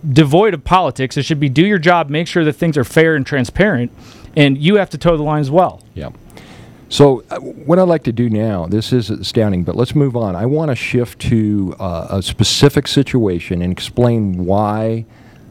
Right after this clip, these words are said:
Speaker 2: the Doug Logans, the Jeff Lindbergs, the,
Speaker 1: Yeah.
Speaker 2: um, the Cancons, the Kevins, the other investigators, uh, are needed. Independent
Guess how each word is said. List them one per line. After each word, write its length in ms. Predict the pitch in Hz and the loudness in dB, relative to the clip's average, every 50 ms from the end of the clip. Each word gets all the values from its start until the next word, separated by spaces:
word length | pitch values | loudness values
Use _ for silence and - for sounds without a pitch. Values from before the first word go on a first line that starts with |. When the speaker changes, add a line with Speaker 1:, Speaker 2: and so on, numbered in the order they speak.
| - - - | -10 -2 0
Speaker 2:
the 80 | 98 | 2
Doug 240 | 95 107 104 101 95 | 4 4 4 4 2
Logans, 580 | 101 101 101 98 95 98 95 92 90 87 - - | 0 0 0 -2 -2 -4 -4 -4 -4 -6 -6 -8
the 60 | 85 | -4
Jeff 280 | - 101 101 92 - | 0 0 0 0 0
Lindbergs, 680 | - 95 95 95 90 92 92 90 87 82 78 - - - | -2 -2 0 0 0 -2 -2 -2 -4 -6 -8 -12 -10 -2
the, 320 | - 87 80 73 67 64 - | -2 -2 -2 -2 -6 -10 -10
Speaker 1:
Yeah. 80 | - - - | -12 -8 -6
Speaker 2:
um, 760 | 50 50 50 50 50 50 - - - - - - - - 50 90 | -6 -6 -6 -6 -8 -8 -8 -10 -10 -10 -10 -10 -8 -8 -8 -4
the 100 | 90 92 | -4 -6
Cancons, 880 | - - - 104 98 95 - - 98 92 92 90 85 85 82 - - | -2 0 2 2 2 2 0 0 -2 -2 -2 -2 -4 -6 -8 -8 -6
the 300 | - - - - - - - | -6 -4 -4 -4 -8 -10 -6
Kevins, 500 | - - 101 92 90 92 92 87 80 - | 0 0 2 2 2 0 -2 -2 -4 -4
the 140 | - 85 85 | -4 0 2
other 300 | 98 110 113 107 95 87 - - - - - - - | 2 2 2 0 -2 -4 -10 -14 -20 -20 -20 -12 -4
investigators, 1080 | - 98 104 - 120 127 - - - 104 90 98 98 90 92 92 90 90 87 - - - - - | -2 0 2 4 2 2 2 -2 -6 -2 0 0 0 0 0 -2 -2 -2 -4 -6 -8 -10 -12 -14
uh, 480 | - - 95 90 87 87 85 87 87 - | -8 -6 -4 -2 -2 -4 -4 -6 -6 0
are 160 | - 107 107 98 | 2 4 4 4
needed. 460 | 98 101 101 104 107 - 73 - - | 4 2 0 0 -2 -4 -8 -8 -4
Independent 720 | 95 101 107 107 98 - - 104 95 92 92 90 85 - | -2 0 0 0 -2 -2 -2 -2 -2 -2 -2 -4 -6 -8